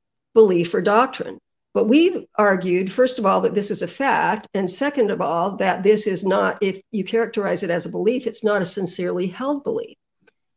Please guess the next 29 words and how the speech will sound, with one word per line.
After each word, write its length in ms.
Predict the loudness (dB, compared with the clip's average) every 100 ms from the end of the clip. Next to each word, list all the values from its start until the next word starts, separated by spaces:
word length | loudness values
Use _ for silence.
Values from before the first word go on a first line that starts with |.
| _ 4
One 240 | 6 6
thing 220 | 6 6
we 140 | 6 4
do 240 | 2 2
know 300 | 2 2 2
is 240 | 2 0
that 240 | 0 0 0
it's 160 | 0 -2
not 240 | -2 -2
doctrine. 540 | -2 -2 -6 -14 -16 -20 _ _ _ _ _ _ 4
These 320 | 6 6 2
things 260 | 0 2
that 140 | 2 4
we're 100 | 4
talking 400 | 4 0 4 4
about 240 | 4 4
are 60 | 4
not 260 | 4 2
doctrine. 460 | 0 -2 -2 -2 2
And 120 | 2
so 240 | 2 4 6
when 240 | 4 6
David 300 | 8 8 6
Jordan 360 | 6 8 8 6
brought 200 | 2 0
up 140 | -4 -10
transubstantiation, 1200 | -6 -6 -6 -8 -6 -4 -4 -6 0 0 0 -4
I 80 | -4
said, 320 | -4 -4